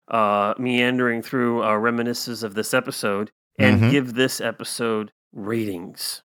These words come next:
Speaker 2: Yeah. I
Speaker 1: Give
Speaker 2: think
Speaker 1: this
Speaker 2: it's time for us to do
Speaker 1: episode
Speaker 2: that.
Speaker 1: chevrons.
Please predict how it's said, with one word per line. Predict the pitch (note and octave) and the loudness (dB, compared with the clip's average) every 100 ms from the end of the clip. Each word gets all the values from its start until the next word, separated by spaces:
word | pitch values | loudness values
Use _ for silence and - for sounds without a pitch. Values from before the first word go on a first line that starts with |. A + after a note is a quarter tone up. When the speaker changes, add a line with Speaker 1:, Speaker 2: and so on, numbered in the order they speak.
| - | 0
Speaker 2:
Yeah. | G2+ A#2+ B2 A#2 | 6 8 6 4
I | - _ - _ - | -4 _ -20 _ -4
Speaker 1:
Give | A#2+ | 0
Speaker 2:
think | G#2 | 0
Speaker 1:
this | - | 2
Speaker 2:
it's | |
time | B2+ | 0
for | - | 0
us | - | -2
to | C3 | -2
do | |
Speaker 1:
episode | A2+ | -2
Speaker 2:
that. | A#1+ | -4
Speaker 1:
chevrons. | - - C#3 A#2 G2+ E2 F2 - - - | -4 4 4 4 -2 -4 -8 -18 -18 -18